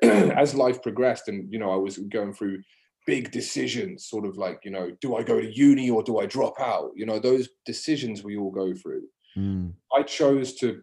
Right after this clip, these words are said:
Speaker 1: become a geologist. We'll get to this in more detail as the next part of the journey, but they were like, "Why?" They were just like, "Why? You can do that, that's fine. Why?" And I was like, "I don't know, because I've been told I wanna go to university for the experience, so I might as well cho-, choose something I did okay in,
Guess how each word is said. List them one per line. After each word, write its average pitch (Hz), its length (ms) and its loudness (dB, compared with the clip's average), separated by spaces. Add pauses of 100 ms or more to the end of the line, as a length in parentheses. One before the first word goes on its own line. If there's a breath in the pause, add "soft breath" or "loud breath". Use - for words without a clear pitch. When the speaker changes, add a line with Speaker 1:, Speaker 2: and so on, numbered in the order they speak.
(140)
Speaker 1:
become 113 340 -8
a 101 40 -6
geologist. 95 880 -4
We'll 101 200 -8
get 123 220 2
to 113 80 -8
this 98 200 -6
in 104 80 -10
more 95 180 -8
detail 104 460 -4
as 92 120 -10
the 98 80 -10
next - 260 -14
part 101 180 -4
of 82 80 -10
the 80 60 -14
journey, 113 400 -6
but 95 180 -6 (640)
they 131 160 -2
were 123 100 4
like, 101 140 0
"Why?" 101 580 -2
They 135 80 -6
were 127 40 -6
just 120 120 -12
like, - 100 -6
"Why? 127 400 -4
You 160 100 -6
can 156 120 -4
do 120 120 2
that, 131 100 0
that's 147 140 -4
fine. 113 340 -6
Why?" 92 220 -2
And 117 100 -8
I 104 40 -8
was 104 120 -12
like, 95 160 -4 (640)
"I - 60 -6
don't - 160 -6
know, 175 340 -4
because 120 420 -2
I've 113 160 -2
been 123 200 -4
told 143 460 4
I 135 80 4
wanna 127 240 4
go 127 200 6
to 127 140 -2
university 127 580 -2
for 120 160 -8
the 117 100 -6
experience, 110 840 -4
so 110 80 0
I 117 60 0
might 127 160 -2
as 117 100 -6
well 113 80 -4
cho-, 117 300 -2
choose 120 320 -6
something 110 240 -6
I 107 60 -8
did 113 220 -4
okay 117 460 0
in, 107 180 -8